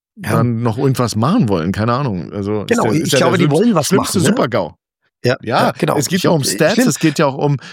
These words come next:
Speaker 2: um, um, um, wer weiß, ob der, ob der ein, ein, ein Deal hat, wo es um Produktivität geht.
Speaker 1: Ja,
Speaker 2: Ja, Interception,
Speaker 1: dann
Speaker 2: Return, Touchdown sind nochmal dreißig Mille mehr als, als,
Speaker 1: Ja, und
Speaker 2: als
Speaker 1: das
Speaker 2: den
Speaker 1: macht's
Speaker 2: Ball
Speaker 1: dann
Speaker 2: nur
Speaker 1: aber,
Speaker 2: fangen.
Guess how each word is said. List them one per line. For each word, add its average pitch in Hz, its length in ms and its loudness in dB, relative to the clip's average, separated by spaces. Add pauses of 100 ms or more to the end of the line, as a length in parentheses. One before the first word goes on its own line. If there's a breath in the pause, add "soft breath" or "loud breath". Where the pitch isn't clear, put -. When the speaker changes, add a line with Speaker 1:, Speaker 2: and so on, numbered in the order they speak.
(100)
Speaker 2:
um, 143 280 0
um, 139 200 0
um, 131 320 -2
wer 123 160 0
weiß, 135 200 0
ob 143 160 -4
der, 131 240 0
ob 123 100 -2
der 135 200 -2
ein, 120 260 -2
ein, 117 340 -2
ein 113 280 -2
Deal 151 280 0
hat, 147 220 0
wo 135 240 2
es 131 100 -4
um 135 220 -4
Produktivität 131 720 -2
geht. 76 240 -4 (400 loud breath)
Speaker 1:
Ja, - 100 0
Speaker 2:
Ja, 135 160 0
Interception, 131 520 0
Speaker 1:
dann 147 60 0
Speaker 2:
Return, 165 320 -2
Touchdown 156 420 -2
sind 151 120 -2
nochmal 147 380 2
dreißig 139 400 -2
Mille 151 260 2
mehr 175 240 2
als, 113 320 -4
als, - 520 -8 (640 loud breath)
Speaker 1:
Ja, 131 80 -2
und 143 80 2
Speaker 2:
als 120 100 2
Speaker 1:
das - 40 -4
Speaker 2:
den - 60 0
Speaker 1:
macht's 123 100 -2
Speaker 2:
Ball 123 80 2
Speaker 1:
dann - 80 2
Speaker 2:
nur 135 120 2
Speaker 1:
aber, 160 100 2
Speaker 2:
fangen. 180 240 -2